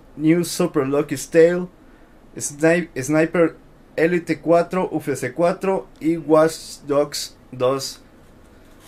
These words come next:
ya cuentan con esta función. Y pues bueno, un detalle que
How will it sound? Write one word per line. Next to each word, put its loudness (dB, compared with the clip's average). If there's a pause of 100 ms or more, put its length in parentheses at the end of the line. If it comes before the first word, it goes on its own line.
(160)
ya 2
cuentan -2
con -6
esta -6
función. -8 (1300)
Y 0
pues -2
bueno, -2 (240)
un 0
detalle 2
que 0